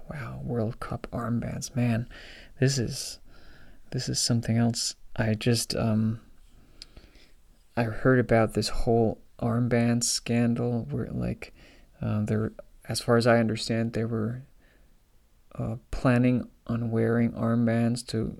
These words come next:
signal their, um, uh, sympathy towards the L G B T Q community or something like that. And then Qatar said, uh, that they can't do that. And then, um, the fifa, the, f-, the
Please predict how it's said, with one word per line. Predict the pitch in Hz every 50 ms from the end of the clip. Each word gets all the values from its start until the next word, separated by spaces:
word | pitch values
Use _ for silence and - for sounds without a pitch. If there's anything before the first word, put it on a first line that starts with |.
| - - - 156
signal | - - - - - 123 113 113 117 110 107 113 113
their, | 110 - 110 107 107 104 107 - - - - - - - - - - - _ -
um, | - 120 113 110 107 107 107 104 104 120 123 - - - - - - - - _ _ _ _ _ - -
uh, | - - - - - -
sympathy | - - - 120 120 120 123 113 - - 120 120 117 117 117 - -
towards | - - - 113 107 107 104 -
the | - -
L | - 110 113
G | 110 113 110
B | - 104 104
T | - - 110
Q | 104 - - - 123 123 120 120
community | - - 120 120 120 120 120 120 120 120 120 120 123 127 - - - - - - - -
or | - 117
something | 113 - - 113 117 - 113 117
like | 113 117 117
that. | - 120 123 113 - - -
And | - 120 120 120
then | 117 117 113 113 113 104 104 107 - 117 -
Qatar | - - 107 107 - - - - 113 113 107 107 107
said, | - - - 101 101 92 - 98 - -
uh, | - 120 123 120 -
that | 135 - - - -
they | 87 95 82 - - _ -
can't | - - 107 92 90 - - - - - -
do | - 98 101 95
that. | 69 62 55 - - - - _ _ _
And | - 101 98 95
then, | 98 98 90 90 87 71 69 - - - -
um, | 78 60 - 82 80 82 71 - - - - - - -
the | - -
fifa, | - - - 135 127 117 - - 101 101 104
the, | -
f-, | - - - - - 73 73
the | - -